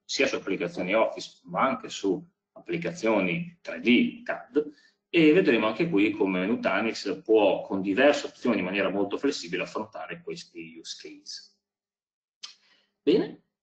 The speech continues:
e alla fine, come anticipato Chiara, avremo una sessione di domande e risposte, dove, insomma, cercheremo di, di, di rispondere a tutte quelle che sono i vostri dubbi o richieste di approfondimento. Qualora non fosse possibile, comunque, eh, tutto verrà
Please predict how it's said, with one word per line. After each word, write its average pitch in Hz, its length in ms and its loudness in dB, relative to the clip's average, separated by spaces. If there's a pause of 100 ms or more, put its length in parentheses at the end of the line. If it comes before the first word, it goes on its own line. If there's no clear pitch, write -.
(160)
e 120 240 2
alla 151 140 4
fine, 104 380 -2
come 87 640 -4
anticipato - 500 0
Chiara, - 220 -2
avremo 85 220 -6
una 85 80 -8
sessione 90 520 -8
di 85 180 -2
domande 85 360 -2
e - 20 -2
risposte, - 560 -6
dove, 82 160 -8
insomma, - 240 -20
cercheremo 85 960 -6 (220)
di, 85 160 -8
di, 165 180 -12
di 95 140 2
rispondere 87 540 0
a 85 40 -10
tutte - 320 -2
quelle 87 240 4
che 85 120 -4
sono 87 160 -6
i - 20 -2
vostri - 220 -4
dubbi 95 180 4
o 85 100 4
richieste - 440 -6
di - 40 -6
approfondimento. - 720 -10
Qualora - 340 2
non 85 100 -6
fosse - 240 -12
possibile, - 580 -4
comunque, - 520 -8 (280)
eh, 85 180 -10
tutto - 240 0
verrà 85 480 2